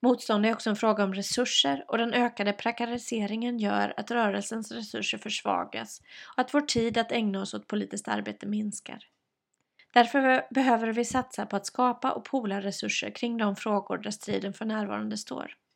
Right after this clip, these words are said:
Detta har upprepats till leda det senaste decenniet. De radikala rörelserna behöver en mer framgångsrik mediestrategi. Otaliga försök att göra andra projekt med internet har kommit och gått.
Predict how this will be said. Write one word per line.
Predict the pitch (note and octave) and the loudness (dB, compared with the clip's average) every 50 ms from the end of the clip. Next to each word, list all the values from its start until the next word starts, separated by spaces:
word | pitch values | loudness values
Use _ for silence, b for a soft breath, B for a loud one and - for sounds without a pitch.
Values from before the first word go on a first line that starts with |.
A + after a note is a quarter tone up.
| _ _ _ _ _ _ _ _ _ _ _ - | _ _ _ _ _ _ _ _ _ _ _ 6
Detta | C4 B3+ B3+ B3+ A#3+ | 6 6 8 8 6
har | B3 | 6
upprepats | B3 B3+ B3+ - G3+ G3 G3 G3 G3 - - | 6 4 4 2 0 2 2 0 -2 -2 -2
till | - G#3+ | -2 0
leda | A3 A#3 B3 A#3 G#3+ G3+ G#3+ G#3+ | 2 4 6 6 6 6 6 4
det | A#3 B3 | 4 4
senaste | - C#4 B3+ A3 G3 G3 - - | 4 4 4 4 4 0 -2 -4
decenniet. | - - F#3 - - - - - - - - - | -6 -4 -4 -4 -4 -4 -4 -4 -8 -8 -6 -2
De | G#3+ G#3 G#3 | 0 2 4
radikala | G#3+ G#3+ A3 G#3+ - - A#3 A#3 A#3 A#3+ A3+ A3+ | 4 4 2 0 2 4 4 6 6 4 4 4
rörelserna | A3+ A3+ G#3+ G3+ G3 G3 G3 - - G#3 G#3+ G#3 G3+ | 4 4 4 4 2 0 -4 -6 -6 -6 -4 -4 -4
behöver | G#3 G#3+ G3 G3+ G#3 G#3+ G3 G3+ | -2 -2 -2 0 0 0 0 0
en | G#2+ G#3 G3+ | -2 -2 -2
mer | G3 - G#2+ | -2 -2 -4
framgångsrik | G#2+ - - A3 G#3+ G3+ G#3 G#3+ F#3+ - - G#3 G#3+ - - | -6 -4 -4 -2 -2 -2 -2 -4 -4 -6 -6 -8 -8 -6 -6
mediestrategi. | A3 A#3 A3+ G#3+ G#3 G#3 - - G3+ G#3 - G3+ - B3+ B3+ C4+ C4 _ _ _ _ _ _ _ _ B B B B | -4 -4 -4 -4 -6 -6 -8 -10 -10 -10 -12 -14 -10 -8 -8 -8 -10 _ _ _ _ _ _ _ _ B B B B
Otaliga | C#4 C#4+ C4+ C#4 - C4+ C4+ C4 C4+ C4 C4+ C#4 C4+ | 4 4 4 4 6 8 8 8 8 6 4 2 0
försök | - C4+ - - G#3 G3 F#3+ G3 - | 0 2 2 2 2 2 0 -2 -4
att | A3 G#3 - | -4 -2 2
göra | A#3 A3+ G#3+ G#3+ | 2 4 4 4
andra | G#3+ A3 A3 G#3 G#3 G#3+ | 4 4 2 0 -2 -2
projekt | G#3+ A#3+ A#3 - G#3+ G3+ G3+ _ - | -2 -2 -4 -2 -4 -4 -6 _ -6
med | A3 A3 | -4 -2
internet | G#3+ G#3 G#3 - - G#3 G#3+ - | -2 -4 -4 -4 -6 -6 -6 -8
har | A3 | -8
kommit | - - B3+ A#3 A3+ A3 G#3+ | -2 -2 -2 0 -2 -4 -4
och | - - | -8 -8
gått. | - - - - _ - - - | -8 -10 -10 -10 _ -20 -20 -20